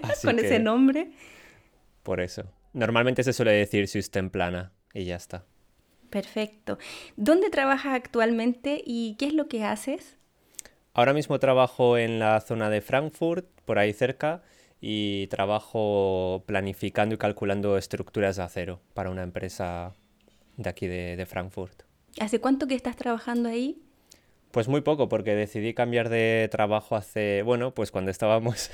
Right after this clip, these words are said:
Speaker 1: <laughs> metidos de lleno en la pandemia, a mí se me ocurrió que era buena idea cambiar de trabajo para, pa gana-, para ganar más dinero, básicamente, y por eso llevo poquito, llevo un par de meses.
Speaker 2: Ajá, pero te resultó.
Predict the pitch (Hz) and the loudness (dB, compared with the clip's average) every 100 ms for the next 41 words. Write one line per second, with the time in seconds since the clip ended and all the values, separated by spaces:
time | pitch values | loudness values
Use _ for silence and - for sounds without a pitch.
0 | - - - 113 110 117 110 110 107 107 | -14 -10 -2 0 2 2 2 2 2 2
1 | 104 104 107 113 123 110 104 107 101 107 | 2 2 2 0 0 -2 -2 -2 -2 0
2 | 104 104 104 98 98 101 104 98 98 98 | 0 4 4 4 4 4 4 2 0 0
3 | 95 95 101 104 95 95 87 87 87 - | 0 0 2 0 -2 -2 -2 -4 -6 -12
4 | _ _ _ _ _ 101 95 98 95 - | _ _ _ _ _ -4 -2 -2 -2 -4
5 | - 101 92 98 104 98 95 98 98 95 | -2 0 0 -2 0 0 0 0 0 -4
6 | 104 92 95 101 123 - _ - - _ | -6 -6 -6 -6 -8 -8 _ -20 -20 _
7 | _ _ _ 110 98 95 92 95 98 110 | _ _ _ -4 -2 -2 -2 -4 -2 0
8 | 101 90 98 98 95 92 107 104 98 90 | -2 -2 -6 -4 -2 -2 -2 -2 -2 -4
9 | 101 98 95 - _ _ _ _ 208 180 | -6 -8 -14 -18 _ _ _ _ -18 -12
10 | 226 247 240 - - 214 208 196 190 190 | -8 -8 -8 -8 -6 -2 0 0 -2 -8
11 | - - | -2 -4